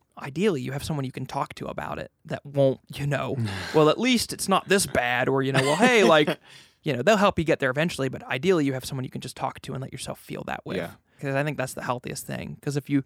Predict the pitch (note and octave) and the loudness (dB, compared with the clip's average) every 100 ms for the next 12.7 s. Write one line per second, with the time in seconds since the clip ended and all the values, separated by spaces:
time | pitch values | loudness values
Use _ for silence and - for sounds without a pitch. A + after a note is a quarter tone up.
0 | _ F#3 D#3+ C3+ B2+ E3+ B2+ - C3+ C#3 | _ 2 2 2 2 2 2 -4 -10 -8
1 | C#3 C3+ B2 B2 C#3+ A#2+ A#2+ - _ C#3+ | -2 -2 -4 -2 -2 -2 -6 -12 _ -2
2 | C#3+ G#3 F#4+ F#3+ D3 C#3 - C3+ - B2+ | 0 0 4 4 2 -2 -2 -4 -4 -8
3 | A#2+ B2 - - B2+ - - C#2+ - - | -6 -6 -4 -4 -6 -8 -8 -8 -8 -8
4 | C3+ C#3+ D3+ D#3 G2 G2+ G2 - - _ | -6 -2 0 2 0 -4 -6 -10 -16 _
5 | - D#3 E3 D3 - B2+ - - - - | -4 0 0 2 0 -4 -10 -12 -12 -8
6 | - - - - - A#2+ G2+ - - _ | -8 -8 -10 -16 -10 -8 -8 -14 -20 _
7 | _ _ - D#3 - C#3+ C#3+ C3 A#2+ - | _ _ 0 0 0 2 4 4 0 -6
8 | - - - C3+ C#3 - - - - _ | -12 -10 -8 -8 -8 -8 -10 -14 -18 _
9 | _ - C3 C3+ B2+ C3 C3 B2+ C3 - | _ -8 -6 -2 2 2 4 2 0 -2
10 | C#3 A#2+ - A#2+ D3 - _ _ _ - | -6 -6 -8 -10 -12 -16 _ _ _ -10
11 | - C3+ C#3 B2+ - - E3+ E3+ E3 D#3 | -2 0 0 -4 -8 -4 -2 0 0 0
12 | D3+ - - - G#2 D2 | 0 -2 -6 -6 -6 -6